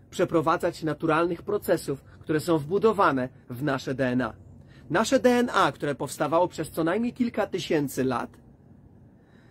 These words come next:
<laughs> tutaj jest błąd, Ania, Anita. Nie ważę pięćdziesiąt kilogramów, ważę siedemdziesiąt parę. Pięćdziesiąt tysięcy kilokalorii się we mnie znajduje.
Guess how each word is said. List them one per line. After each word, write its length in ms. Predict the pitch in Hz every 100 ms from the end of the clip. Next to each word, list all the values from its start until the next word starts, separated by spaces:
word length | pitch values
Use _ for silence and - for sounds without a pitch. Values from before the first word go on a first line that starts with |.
| - - _ _ _ _ _ - _ _ _ - - _ _ -
<laughs> 680 | - - 220 196 170 175 -
tutaj 300 | 180 165 143
jest 200 | 139 127
błąd, 260 | 175 147 131
Ania, 280 | 127 120
Anita. 400 | 127 131 123 120 - -
Nie 140 | 156
ważę 260 | 151 156 156
pięćdziesiąt 400 | 151 151 156 131
kilogramów, 500 | 139 139 151 160 151
ważę 240 | 139 135
siedemdziesiąt 680 | 135 143 139 135 135 151 131
parę. 320 | - 165 120 - _ _ _
Pięćdziesiąt 520 | - 139 175 185 165 -
tysięcy 480 | 156 175 165 160
kilokalorii 920 | 147 170 156 147 143 139 190 196 147 98
się 160 | - 120
we 120 | 117
mnie 160 | 117
znajduje. 440 | 113 123 123 113